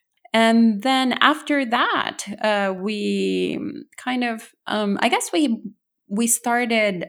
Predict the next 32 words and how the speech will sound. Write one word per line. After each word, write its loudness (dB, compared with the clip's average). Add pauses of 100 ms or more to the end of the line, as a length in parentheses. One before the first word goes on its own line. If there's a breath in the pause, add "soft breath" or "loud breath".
(140)
um, -4
getting 2
familiar 2
with -2
the 0
neighborhood, 0
with -4
the -2
new 4
neighborhood 2
where -2
we -2
were. 0
So, -2 (460 loud breath)
uh, -2
we 0
were -2
doing -2 (240)
a 2
little 4
bit 2
of -2
what 2
we -2
were, 0
we 0
had 2
been 0
doing -2
for -6
four -4
years -2